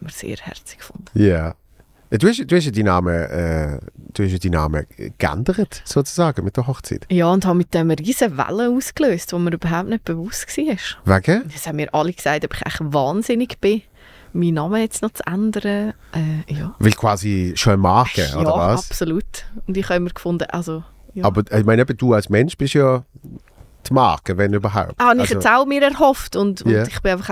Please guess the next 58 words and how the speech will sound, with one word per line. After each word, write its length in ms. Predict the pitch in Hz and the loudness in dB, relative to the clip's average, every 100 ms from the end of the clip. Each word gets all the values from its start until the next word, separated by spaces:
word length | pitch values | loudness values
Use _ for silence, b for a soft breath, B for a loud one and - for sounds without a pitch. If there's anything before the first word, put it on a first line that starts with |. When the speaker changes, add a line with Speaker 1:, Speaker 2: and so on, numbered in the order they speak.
| 180 | -2
Speaker 1:
auch 40 | |
die 120 | - | -2
Fabienne 600 | - 196 233 240 247 247 | -2 -2 0 -2 0 -2
in 60 | 208 | -2
den 100 | 190 | 0
meisten 320 | 185 190 - | 0 0 -4
Sendungen 640 | - 175 202 214 185 180 180 | -2 -2 -2 -2 0 0 0
mit 160 | 185 | -2
allen 240 | - 180 185 | 0 0 0
Leuten 400 | 180 196 202 - | 0 0 -2 -2
per 140 | - 175 | 0 0
Du 360 | - 202 220 | -2 -2 0
und 180 | 180 175 | 2 2
wie 80 | 190 | 4
jetzt 120 | 107 | 6
Speaker 2:
Ja, 60 | 104 | 6
Speaker 1:
der 100 | 101 | 4
Speaker 2:
ja, 80 | 101 | 2
Speaker 1:
Nachname 280 | 98 98 98 | 2 2 0
Speaker 2:
ja. 60 | 92 | -2
Speaker 1:
genau 360 | 180 160 170 | -4 -2 -2
ist. 280 | 170 170 - | -2 -4 -4
Aber 140 | 170 180 B B B B | -4 -4 B B B B
ja, 260 | 220 247 | 6 6
das 180 | 262 262 | 6 0
ist 100 | 262 | -2
heute, 220 | 262 - | -2 0
und 100 | 233 | 2
nachher 260 | 233 233 240 | 6 4 4
natürlich 400 | 226 - 226 226 | 0 2 0 0
das 120 | - | -2
Thema 440 | - 214 233 220 208 | 0 2 4 4 2
in 60 | |
der 100 | 214 | 2
heutigen 340 | 226 - 202 208 | -2 -2 -4 -6
Zeit, 520 | - 254 240 220 202 - | -4 0 2 0 -2 -2
äh, 280 | 190 - - | -2 -2 -2
als, 340 | - 196 190 | 0 0 -2
als 240 | - 185 - | -2 -4 -2
Feministin 1120 | 185 190 202 226 - - 202 196 196 196 185 | -2 0 2 0 0 -2 0 2 2 0 0
ist 240 | 180 - | -2 -4
dann 140 | 180 180 | -2 2
auch 220 | 190 233 | 2 2
normal, 360 | 233 233 226 220 | 2 2 2 2
macht 260 | 214 - | 0 -2
man 100 | 214 | -6
doch 140 | 196 202 | -6 -8
das 200 | - - | -10 -10
auch 320 | - 220 247 254 | -6 0 0 2
nicht. 480 | 240 233 240 - - B | 2 0 -2 -6 -18 B
Speaker 2:
Mhm. 380 | 104 101 92 76 - | 2 4 2 -2 -2
Speaker 1:
Ja, 180 | 208 330 | 0 2
es 100 | - | -2
hat 120 | - | -4
ganz 320 | 226 285 - | -2 -2 -4
im 160 | - 233 | -4 0
Fall 200 | 220 202 | 0 0
wirklich 220 | 247 - | -4 -8